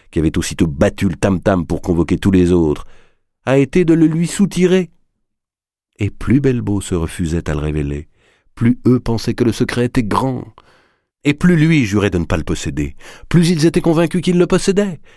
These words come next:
et que c'était un vrai secret, parce que s'il avait été faux, Belbo l'aurait révélé. Pendant des siècles, la recherche de ce secret avait été le ciment qui les avait assemblés, fût-ce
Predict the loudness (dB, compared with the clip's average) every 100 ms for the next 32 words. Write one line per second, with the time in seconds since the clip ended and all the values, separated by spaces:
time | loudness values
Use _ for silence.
0 | _ _ -4 0 2 0 0 0 0 0
1 | -2 -2 -2 -2 -6 -8 -2 -2 2 2
2 | 2 0 -2 -2 0 2 2 2 2 2
3 | 2 2 2 2 0 -4 -10 _ _ _
4 | _ _ _ _ _ _ -2 0 2 0
5 | -2 -2 -4 -6 -12 -14 _ _ _ _
6 | -6 -2 0 0 0 -4 -2 -4 -4 -4
7 | -4 -2 0 0 2 0 0 0 0 0
8 | 0 2 2 2 2 4 2 0 -2 0
9 | 0 2 -2 -4 -12 -20 _ _ 0 0